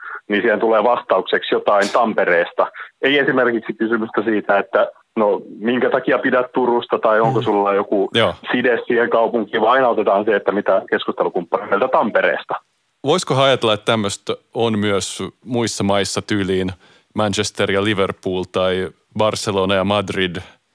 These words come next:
Speaker 1: Niin, se on täysin mahdollista. Mä en tiedä, koskeeko tää pelkästään ihmisiä, jotka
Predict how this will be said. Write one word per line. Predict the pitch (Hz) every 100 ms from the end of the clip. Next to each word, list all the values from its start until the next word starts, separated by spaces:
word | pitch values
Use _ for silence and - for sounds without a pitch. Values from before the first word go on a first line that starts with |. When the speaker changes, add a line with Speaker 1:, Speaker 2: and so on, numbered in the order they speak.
| _
Speaker 1:
Niin, | 117 131 104
se | 127
on | 120
täysin | 135 143
mahdollista. | 139 147 117 -
Mä | 123 131
en |
tiedä, | 143 143
koskeeko | - 139 - 135 127
tää | 123
pelkästään | 156 151 147 - - 107
ihmisiä, | 123 127 107 104 104 - - - - -
jotka | 104 101 - 101 101